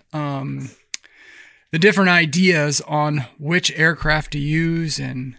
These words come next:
how much red stuff to drop out of it. And, but, y-, you know, it's kinda cool to see it. I mean, aviation's been used in agriculture for years and years, right? Crop dusting and everything else. It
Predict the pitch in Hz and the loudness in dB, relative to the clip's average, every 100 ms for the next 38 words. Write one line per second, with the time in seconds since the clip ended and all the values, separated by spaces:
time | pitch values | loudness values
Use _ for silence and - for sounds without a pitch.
0 | - - 165 165 147 143 151 147 - 156 | -18 -6 -4 -2 -4 -4 -4 -4 -4 -6
1 | - 143 147 147 147 147 147 143 143 143 | -6 -8 -6 -6 -6 -8 -6 -8 -8 -10
2 | 143 139 131 131 - _ - _ _ _ | -10 -8 -8 -8 -14 _ -20 _ _ _
3 | 147 143 - _ 156 151 143 143 135 135 | -8 -8 -10 _ -10 -8 -4 -4 -6 -8
4 | - - - _ - 165 156 - 165 156 | -10 -10 -12 _ -6 -2 -2 -4 -6 -4
5 | 139 - 147 147 - - - - - 175 | -2 -2 -2 -4 -6 -20 -20 -20 -10 -2
6 | 165 175 175 160 170 170 - 156 151 147 | 2 2 4 4 2 0 -2 -2 -2 -2
7 | 139 147 147 147 147 156 139 147 135 143 | -4 -4 -4 -6 -8 -8 -8 -8 -10 -8
8 | 139 147 151 147 139 151 156 156 127 - | -8 -6 -6 -4 -4 -4 -4 -4 -6 -8
9 | 147 143 - - - 147 139 131 - 143 | -8 -8 -10 -10 -10 -8 -8 -8 -8 -8
10 | 156 139 139 143 147 139 143 143 135 - | -6 -6 -6 -8 -6 -6 -6 -6 -8 -10
11 | - | -12